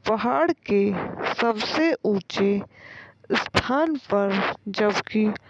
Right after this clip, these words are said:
लतीफ टेलीविजन को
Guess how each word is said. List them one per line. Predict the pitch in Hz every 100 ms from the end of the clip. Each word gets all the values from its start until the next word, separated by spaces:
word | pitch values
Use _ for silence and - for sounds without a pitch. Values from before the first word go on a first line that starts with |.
| - - - _ -
लतीफ | 208 202 - 220 226 - - - _
टेलीविजन | 226 226 254 294 233 208 202 196 202 208 214 - - - _ - - - - - - _ _ -
को | 202